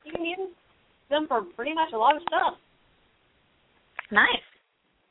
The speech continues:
Speaker 1: Okay.
Speaker 2: For our next newborn, cutie accessory playset is Playtime with Star Song.
Speaker 1: Oh, we don't
Speaker 2: And
Speaker 1: have another
Speaker 2: again,
Speaker 1: nice
Speaker 2: this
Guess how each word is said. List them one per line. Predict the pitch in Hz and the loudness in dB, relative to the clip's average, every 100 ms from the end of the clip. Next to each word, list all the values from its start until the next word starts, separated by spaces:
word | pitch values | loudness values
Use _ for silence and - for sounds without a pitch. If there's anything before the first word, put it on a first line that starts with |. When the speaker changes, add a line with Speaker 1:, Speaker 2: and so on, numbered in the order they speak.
| _ _ _ _ _ _ _ _ _ _ _ - - 320 | _ _ _ _ _ _ _ _ _ _ _ -20 -10 -4
Speaker 1:
Okay. | 339 254 | -4 4
Speaker 2:
For | 233 | 6
our | 233 | 8
next | 269 320 - | 6 4 2
newborn, | 302 285 254 277 277 311 _ _ - | 4 4 6 4 4 0 _ _ 2
cutie | 262 240 240 214 | 4 6 6 4
accessory | - 202 208 269 302 - | 4 2 2 -4 -4 2
playset | 208 185 - 214 - _ _ _ _ _ _ _ _ _ - 240 | 2 2 2 2 0 _ _ _ _ _ _ _ _ _ -4 2
is | 233 214 208 - - | 2 2 -2 -10 -2
Playtime | 233 233 262 262 | 0 2 2 2
with | 302 - | 0 -4
Star | - 202 185 - | 2 4 4 -2
Song. | 175 175 254 - _ _ _ _ _ _ _ _ _ _ _ _ _ _ _ _ _ _ _ _ _ _ 294 | -2 -2 -4 -12 _ _ _ _ _ _ _ _ _ _ _ _ _ _ _ _ _ _ _ _ _ _ 2
Speaker 1:
Oh, | 262 | 4
we | 202 | 4
don't | 254 | 4
Speaker 2:
And | 226 226 | 6 6
Speaker 1:
have | 285 | 4
another | 277 | 4
Speaker 2:
again, | 262 269 | 4 4
Speaker 1:
nice | 240 | 2
Speaker 2:
this | - - _ 381 403 _ _ _ _ _ _ 320 | -2 -12 _ -16 -16 _ _ _ _ _ _ -16